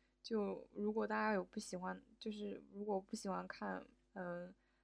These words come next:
很无厘头的剧的话，就完全就可以略过。嗯，是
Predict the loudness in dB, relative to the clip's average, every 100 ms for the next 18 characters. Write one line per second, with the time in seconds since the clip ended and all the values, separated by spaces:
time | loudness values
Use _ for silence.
0 | _ -8 -6 -2 0 0 -2 -2 -2 -4
1 | -10 -8 -4 -4 -6 -8 -10 -6 -4 -4
2 | -2 0 0 -4 -12 _ _ -12 -4 -2
3 | -2 2 2 2 -4 -6 _ _ _ _
4 | _ -4 -2 -4 -4 -2 0 0 2 2
5 | 0 -4 -10